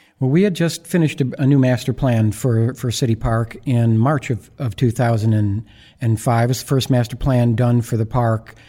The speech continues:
in about twenty-five years. And it charted a course for the future, renovations, new, new facilities, uh, that we wanted to do. And then, uh, on August twenty-ninth,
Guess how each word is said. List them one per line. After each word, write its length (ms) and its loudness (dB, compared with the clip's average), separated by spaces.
in 100 0
about 240 2
twenty-five 540 -2
years. 480 0
And 80 2
it 100 0
charted 340 0
a 60 0
course 320 -2
for 100 -2
the 100 0
future, 380 -2
renovations, 720 0
new, 340 2
new 240 2
facilities, 800 0
uh, 200 2
that 140 0
we 140 0
wanted 400 2
to 100 -2
do. 440 2
And 160 2
then, 440 4
uh, 520 2
on 160 -2
August 300 0
twenty-ninth, 840 2